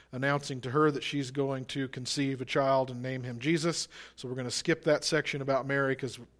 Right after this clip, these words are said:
today we're just interested in John the Baptist and his parents. So we're skipping to verse thirty-nine. So Mary arose in those days and went into the hill country with haste to a city of Judah and entered the house of Zacharias and greeted Elizabeth.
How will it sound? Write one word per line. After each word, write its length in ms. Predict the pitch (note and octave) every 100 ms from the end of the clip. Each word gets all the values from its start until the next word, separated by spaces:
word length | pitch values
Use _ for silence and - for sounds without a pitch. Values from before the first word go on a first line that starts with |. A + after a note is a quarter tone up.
| C3+
today 260 | - C3 C#3+
we're 120 | C3+
just 240 | B2+ C3+ C#3
interested 440 | C3 C3 - B2+
in 80 | A#2+
John 220 | B2+ B2
the 60 | A#2+
Baptist 440 | A#2 - F2+ - - - - - -
and 100 | B2
his 140 | A2
parents. 400 | - C#3+ G2+ - - _ _ _ _
So 140 | - D3
we're 120 | C#3+
skipping 340 | - E3+ E3
to 60 | C#3+
verse 220 | D3+ D3+
thirty-nine. 560 | - D3+ D3 D3 B2+ G#2 - - - - - -
So 140 | C#3
Mary 400 | C3+ D#3 G3 G#3+
arose 400 | F3 E3 G3 G3
in 100 | F#3+
those 200 | F#3+ D#3+
days 320 | D#3 D#3 D3
and 100 | C#3+
went 180 | C#3+ E3
into 160 | E3+ D3
the 100 | C#3
hill 180 | F3
country 340 | - D#3 C3 C#3
with 160 | C3+
haste 360 | D3+ D#3 C3 -
to 100 | D3
a 60 | C3+
city 300 | E3+ E3 E3+
of 100 | C#3+
Judah 380 | D#3 C#3 C3+ C3+ - -
and 160 | C#3 C3+
entered 280 | D3+ F#3 F3+
the 60 |
house 300 | - D#3+ D3
of 120 | C#3+ A#2+
Zacharias 760 | D3+ D3+ D#3 C#3 C3 C3 - C#3+
and 140 | B2+
greeted 300 | C#3+ D3+ D3+
Elizabeth. 580 | C3+ C#3+ C3 A2+ G#2